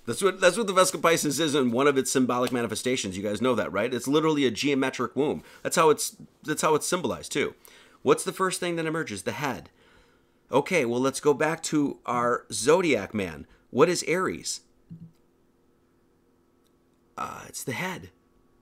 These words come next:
What is Jesus? He's the Lamb of God,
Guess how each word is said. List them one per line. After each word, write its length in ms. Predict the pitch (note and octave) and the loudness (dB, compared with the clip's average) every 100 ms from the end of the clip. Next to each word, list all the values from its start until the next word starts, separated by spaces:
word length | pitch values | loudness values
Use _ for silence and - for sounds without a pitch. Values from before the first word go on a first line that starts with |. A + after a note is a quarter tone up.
| _ _ _ _ _ | _ _ _ _ _
What 240 | - C#3 A3 | 0 4 4
is 200 | G#3 - | 4 0
Jesus? 760 | - D#3 A#3+ C#3 F2+ - - _ _ _ - | -4 -4 -2 -4 -6 -10 -12 _ _ _ -6
He's 200 | E3+ F3 | -4 -2
the 100 | G3 | -2
Lamb 420 | E3+ G3 G#3 E3+ | 0 0 0 0
of 200 | B2+ B2+ | -2 0
God, 420 | D3+ F#3 B2 - | 2 4 2 -2